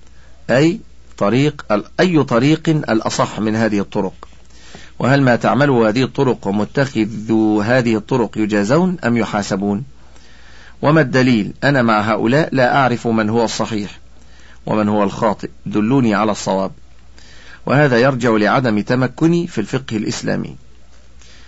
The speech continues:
أو أن ترشدوني لما فيه الخير من هذه الخرافات إن كانت خرافات.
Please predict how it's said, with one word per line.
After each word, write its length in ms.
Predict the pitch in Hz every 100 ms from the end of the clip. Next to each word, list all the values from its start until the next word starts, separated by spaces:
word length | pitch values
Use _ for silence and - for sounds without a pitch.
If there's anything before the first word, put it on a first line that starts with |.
| - - -
أو 180 | 131 127
أن 100 | 113
ترشدوني 540 | 113 - 120 143 120
لما 220 | 113 107
فيه 220 | 104 127
الخير 460 | 104 143 156 151 -
من 120 | 101
هذه 220 | 117 113
الخرافات 580 | 104 - 101 101 156 160 -
إن 120 | 113
كانت 300 | 107 110 95
خرافات. 540 | - 101 - - -